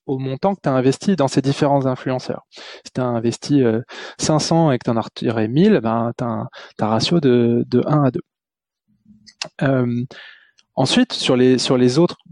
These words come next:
quand tu vas descendre sur la pyramide, et plus tu vas activer, plus tu vas être, euh, potentiellement, euh, capable d'aller, euh, mesurer la performance. Mais pour mesurer la performance, euh, de la vente en direct,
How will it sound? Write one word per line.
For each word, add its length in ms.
quand 120
tu 100
vas 80
descendre 300
sur 100
la 80
pyramide, 420
et 80
plus 140
tu 120
vas 140
activer, 460
plus 180
tu 140
vas 120
être, 300
euh, 220
potentiellement, 720
euh, 100
capable 380
d'aller, 280
euh, 140
mesurer 340
la 80
performance. 540
Mais 80
pour 140
mesurer 340
la 100
performance, 640
euh, 160
de 100
la 140
vente 420
en 100
direct, 560